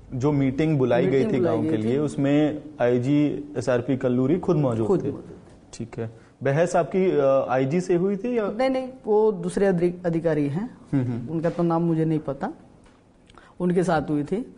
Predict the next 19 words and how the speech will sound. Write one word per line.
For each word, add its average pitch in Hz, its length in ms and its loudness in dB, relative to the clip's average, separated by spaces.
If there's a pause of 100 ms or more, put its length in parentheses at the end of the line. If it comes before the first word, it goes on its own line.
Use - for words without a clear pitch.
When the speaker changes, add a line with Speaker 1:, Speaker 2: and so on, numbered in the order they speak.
(420)
Speaker 2:
तब 233 120 0
मैं 254 400 0
छोड़ 240 200 -2
गया, 233 160 2
तो 226 180 -12
फिर 240 120 4
अध-, - 420 -2
ए, 208 200 4
कलोरी 202 320 4
जी 196 140 2
ने 202 180 0
मुझे 190 340 -2
ये 208 100 2
कहा 190 280 0
कि 185 300 2
"तुम 185 180 -4
इसको 180 340 0
भरिए, 180 600 -2
ये 175 540 0